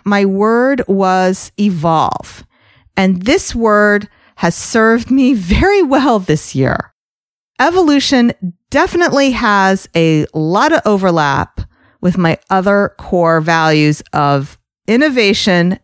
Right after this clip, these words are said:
and the third one that I will be sharing later, revolution. Now, here's a good time for me to start to add some definitions. So let's talk about innovate, the definition of innovate.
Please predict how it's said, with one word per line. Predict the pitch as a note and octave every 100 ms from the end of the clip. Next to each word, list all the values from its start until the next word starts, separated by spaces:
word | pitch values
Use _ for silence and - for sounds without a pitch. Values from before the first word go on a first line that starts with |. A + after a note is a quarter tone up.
| -
and | E3 D#3+
the | F3
third | - F3 E3
one | D#3 D#3
that | D3+
I | - D3
will | C#3+
be | D3
sharing | - C#3 C#3+ C#3+
later, | C#3 C3+ C3 C3 -
revolution. | D3 C#3 C3 B2+ B2 A#2 - - - _ _ _ _ _
Now, | A3 G#3 G#3 -
here's | - F#4 G4+
a | F4+
good | A3+ A#3+
time | A3 A3+ F#3+ F#3
for | F#3+
me | F3+ E3+
to | F3+
start | - D#3+ D#3+ -
to | D#3+ D3 - -
add | E3+ E3+ E3
some | E3+ D#3 C#3+
definitions. | - E3 - C#3 C3+ - - -
So | - D#3 D3+ - - - - _ _ -
let's | A#3 B3
talk | - A#3+
about | A3 F#3+ -
innovate, | G3 E3+ D#3 G2+ -
the |
definition | D#3+ - G#3 A3+ G#3 - F3
of | D#3+ -
innovate. | F3+ D#3 A#2+ -